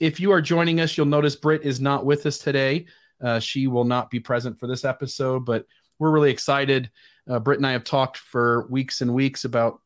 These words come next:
uh, the content that we were creating, including this one. And, uh, I've got a few questions today, and I think we're gonna have a little, a real fun conversation, Gabby. Um, first, let's start off with you just sharing maybe a little bit about yourself so that the audience can get a bit of a feel for who you are and,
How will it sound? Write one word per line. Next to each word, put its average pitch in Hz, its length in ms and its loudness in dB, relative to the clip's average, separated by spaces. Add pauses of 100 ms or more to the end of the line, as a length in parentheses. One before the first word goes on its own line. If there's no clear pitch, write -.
uh, 113 120 -2
the 113 100 -8
content 131 500 -4
that 127 100 -4
we 123 80 0
were 117 80 -2
creating, 123 500 -2
including 113 360 -2
this 131 200 -4
one. 131 280 -2 (480)
And, 107 460 -2
uh, 110 300 0 (180)
I've 113 140 -6
got 120 140 0
a 110 40 -4
few 123 160 -6
questions 120 500 -6
today, 123 280 -4
and 113 220 -4 (480)
I 120 60 -6
think 139 120 -2
we're 143 80 0
gonna 143 140 2
have 131 100 0
a - 20 -2
little, 123 220 -4
a 123 80 -2
real 165 180 0
fun 175 240 -2
conversation, 147 680 -2
Gabby. 107 480 -4 (440)
Um, 120 480 0 (480)
first, 226 340 2
let's 185 160 -2
start 196 200 2
off 139 280 2
with 147 340 -2 (260)
you 139 320 -4
just 170 220 -2
sharing 147 380 0
maybe 143 200 2
a 131 40 0
little 131 220 0
bit 131 100 0
about 120 280 -2
yourself 107 440 -4
so 123 120 -8
that 117 140 -6
the 113 140 -4
audience 120 420 0
can 113 220 -8
get 117 140 -4
a 110 40 -2
bit 117 160 -4
of 117 120 -2
a 110 140 -4
feel 151 320 -2
for - 160 -8
who 135 100 -4
you 143 220 -2
are 127 320 2
and, 110 220 -2